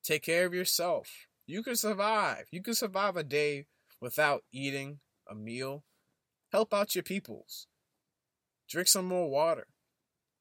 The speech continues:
And make sure in that job search, you're able to prioritize, "All right, I can get money, but I have to be able to spend time with my people too. I have to be able to put, put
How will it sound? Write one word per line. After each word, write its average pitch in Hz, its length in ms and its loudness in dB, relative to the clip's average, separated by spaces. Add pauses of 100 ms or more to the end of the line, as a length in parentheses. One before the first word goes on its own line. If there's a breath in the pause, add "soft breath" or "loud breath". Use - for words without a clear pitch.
(540)
And 147 140 -4
make 180 180 2
sure 190 260 2
in 180 160 -4
that 170 200 0
job 147 320 0
search, - 540 -4 (1160)
you're 160 140 0
able 180 200 2
to 151 140 0
prioritize, 151 840 0
"All 127 140 -2
right, 117 280 -4
I 156 100 -4
can 151 180 -10
get 135 260 -4 (1000)
money, 156 400 0
but 120 400 -4
I - 60 -8
have 151 220 -2
to - 80 -16
be 143 60 -4
able 143 120 -2
to 127 80 -8
spend 127 320 -2
time 143 240 0
with 123 80 -8
my 101 180 -10
people - 360 -14
too. - 240 -12 (120)
I 147 60 -4
have 170 140 -6
to 151 40 -12
be 156 80 -6
able 139 140 -6
to 110 120 -6
put, - 380 -6 (320)
put - 220 -2